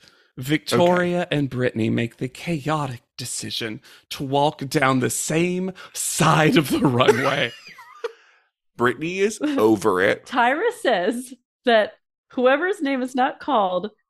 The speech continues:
Speaker 3: must leave this room and immediately <laughs> hope and pray. <laughs>
Speaker 2: There is a sniper waiting for you.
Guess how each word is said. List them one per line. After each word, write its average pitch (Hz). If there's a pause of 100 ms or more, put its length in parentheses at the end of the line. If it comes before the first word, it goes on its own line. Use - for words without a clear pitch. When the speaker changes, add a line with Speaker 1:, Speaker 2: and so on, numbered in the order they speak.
(140)
Speaker 3:
must 214
leave 269
this 311
room 226 (180)
and 247
immediately 240
<laughs> -
hope 320
and 294
pray. 196 (460)
<laughs> - (2000)
Speaker 2:
There 175
is 180
a 190
sniper 156
waiting 120
for 120
you. 110